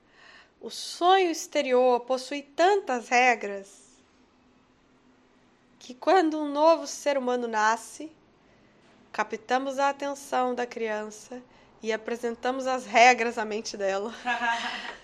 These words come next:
Speaker 1: Então, já com três anos, ela tá lá, meu isso, meu aquilo, meu, meu, meu, meu, né? A gente tava falando disso agora de manhã.
Speaker 2: Uhum.
Speaker 1: O sonho exterior usa papai e mamãe,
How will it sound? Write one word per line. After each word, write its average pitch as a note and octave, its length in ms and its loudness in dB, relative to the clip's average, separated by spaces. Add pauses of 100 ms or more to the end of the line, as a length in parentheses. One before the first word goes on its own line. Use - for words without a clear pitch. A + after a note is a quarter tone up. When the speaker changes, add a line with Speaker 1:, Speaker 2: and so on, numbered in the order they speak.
(120)
Speaker 1:
Então, A#3 220 2
já C4 200 8
com D4 140 -2
três D4 320 4
anos, C4+ 180 2
ela C4+ 140 2
tá C4 160 4
lá, A3+ 180 6
meu C#4 400 6
isso, C#4 320 -4
meu C4 240 6
aquilo, A#3+ 400 -2
meu, A#3+ 320 2
meu, A3 380 2
meu, A3 340 4
meu, A3 400 2 (520)
né? A3 260 -6 (760)
A G#3 80 -8
gente A3+ 160 -12
tava B3 180 0
falando A#3+ 240 -6
disso - 220 -12
agora A#3 500 4
de A3 100 -10
manhã. G3+ 340 -10
Speaker 2:
Uhum. - 260 -18 (560)
Speaker 1:
O A3 80 -10
sonho C4 480 2
exterior A3+ 800 0
usa A3+ 440 -2
papai B3+ 680 4
e C#4 40 -2
mamãe, A3 580 -4